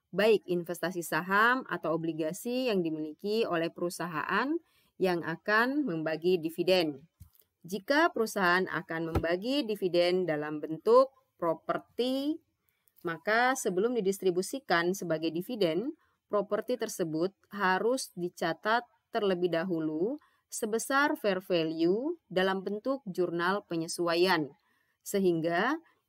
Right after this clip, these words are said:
jika ada perbedaan antara nilai buku atau carrying value dengan fair value, maka perusahaan mengakui adanya gain atau loss.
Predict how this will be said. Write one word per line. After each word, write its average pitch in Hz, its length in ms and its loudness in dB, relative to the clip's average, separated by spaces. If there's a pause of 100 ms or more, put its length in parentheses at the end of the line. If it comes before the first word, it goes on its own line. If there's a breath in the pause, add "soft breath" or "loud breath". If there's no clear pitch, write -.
(120)
jika 294 500 0
ada 180 480 2
perbedaan 175 800 0
antara 160 560 -2
nilai 170 320 0
buku 262 480 -2
atau 165 480 -2
carrying 233 400 -2
value 165 560 0
dengan 156 400 -6
fair 233 320 -2
value, 226 560 0 (320 soft breath)
maka 165 300 -4
perusahaan 180 760 0
mengakui 175 880 -2
adanya 165 560 -2
gain 170 480 0
atau 156 320 -4
loss. 170 560 -2